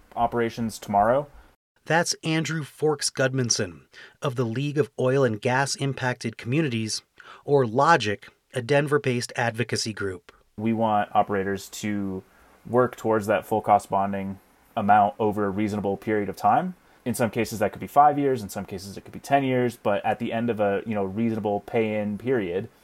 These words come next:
Speaker 1: we would like every well to be covered by a full cost bond.
Speaker 2: Out of Colorado's roughly fifty thousand wells, between four and five hundred are orphaned.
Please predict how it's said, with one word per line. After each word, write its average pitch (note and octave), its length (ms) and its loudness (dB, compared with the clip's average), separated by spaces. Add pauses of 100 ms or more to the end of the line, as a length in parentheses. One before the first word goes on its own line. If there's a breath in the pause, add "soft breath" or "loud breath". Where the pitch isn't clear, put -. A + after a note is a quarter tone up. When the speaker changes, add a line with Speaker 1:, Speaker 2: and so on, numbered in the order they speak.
(540 soft breath)
Speaker 1:
we G#2+ 140 -2
would G#2 120 0
like G2 180 0
every G2+ 160 0
well G2 180 0
to F#2+ 60 -4
be F#2+ 80 -6
covered F#2+ 260 -2
by F#2 160 -2
a F2+ 60 -2
full F#2 180 -6
cost - 300 -4
bond. F#2 260 -6 (500 soft breath)
Speaker 2:
Out E3+ 140 4
of E3 160 -2
Colorado's D3+ 640 2
roughly D3 400 2
fifty - 500 -4
thousand C3+ 600 2
wells, C3 420 2 (360 loud breath)
between D3 380 -2
four D#3 380 2
and A#2+ 140 2
five C3+ 320 2
hundred C3+ 340 -2
are G#2+ 140 -2
orphaned. A2+ 560 -2